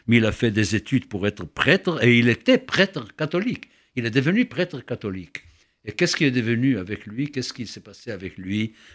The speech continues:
quand il a décidé de quitter le Portugal, de quitter le christianisme pour aller à Amsterdam, pour redevenir juif ? La tragédie terrible de cet homme, Uriel da Costa, qui n'a pas, peut-être pas joué un rôle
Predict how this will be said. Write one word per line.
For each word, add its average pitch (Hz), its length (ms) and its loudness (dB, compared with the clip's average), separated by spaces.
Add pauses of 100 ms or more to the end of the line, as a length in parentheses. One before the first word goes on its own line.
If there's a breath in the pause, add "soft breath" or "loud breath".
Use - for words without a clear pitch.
(160 soft breath)
quand 113 180 0
il 107 80 2
a 101 80 2
décidé 110 500 2
de 98 120 -4
quitter 147 400 0
le 95 100 -2
Portugal, 104 560 -6
de 92 100 -10
quitter 127 300 -2
le 98 80 -2
christianisme 104 800 -6 (340 loud breath)
pour 123 220 0
aller 104 160 4
à 98 120 0
Amsterdam, 98 680 0 (360 loud breath)
pour 120 340 2
redevenir 101 640 0
juif ? 95 440 -10
La 98 120 -6
tragédie 98 680 -4
terrible 104 580 -4 (320)
de 101 80 -8
cet - 300 -4
homme, 101 200 0
Uriel 104 420 -4
da 90 120 -8
Costa, 113 520 -4 (460 soft breath)
qui 120 100 -4
n'a 107 120 -2
pas, 120 260 2
peut-être - 400 -8
pas 131 220 0
joué 113 320 2
un 98 180 2
rôle 110 380 0